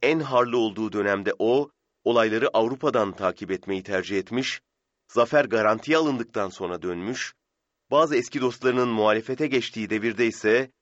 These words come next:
yazdığı güzellemelerin korumasında maaşı verilen, kirası ödenen, iltifat gören bir memur şair kimliğine bürünmüştü.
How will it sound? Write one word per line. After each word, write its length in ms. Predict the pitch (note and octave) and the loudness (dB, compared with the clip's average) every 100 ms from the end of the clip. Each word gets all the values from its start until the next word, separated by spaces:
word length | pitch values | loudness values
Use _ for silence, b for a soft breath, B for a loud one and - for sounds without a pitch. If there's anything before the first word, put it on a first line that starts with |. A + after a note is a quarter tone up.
| _ _ - | _ _ -4
yazdığı 360 | A#2+ A2+ F#2+ A#2+ | 0 0 -2 -4
güzellemelerin 800 | G2+ A2+ G#2+ G#2 G#2 G#2+ A2+ | -2 0 2 2 2 2 0
korumasında 880 | A2 G#2+ F#2 F#2 - F#2+ F#2+ A2+ B2 _ _ _ _ | -2 -4 -2 -4 -4 -2 4 4 2 _ _ _ _
maaşı 360 | A#2 A#2+ - G#2 | -2 -2 -2 -4
verilen, 520 | F#2 F2 F2 A2 A2 _ _ - | -4 -2 -2 -2 -8 _ _ -8
kirası 420 | C3 B2 A#2 C3 | -2 -2 0 -4
ödenen, 560 | G2+ F#2+ F#2 G#2 A2+ _ _ - | -4 -2 0 -2 -4 _ _ -10
iltifat 500 | D3+ - D3 D3 - | -8 -6 -2 -2 -2
gören 340 | G#2 G#2+ A#2 | -2 0 0
bir 160 | A#2+ - _ | -4 -8 _
memur 360 | A#2+ C3 B2+ B2 | -2 0 2 0
şair 500 | - G#2+ F#2+ F#2 - | 0 2 2 2 -8
kimliğine 480 | - G#2 F#2+ F#2 F2+ | -14 -8 -6 -4 -4
bürünmüştü. 560 | F#2 F2+ F2+ - - | -4 -6 -6 -12 -16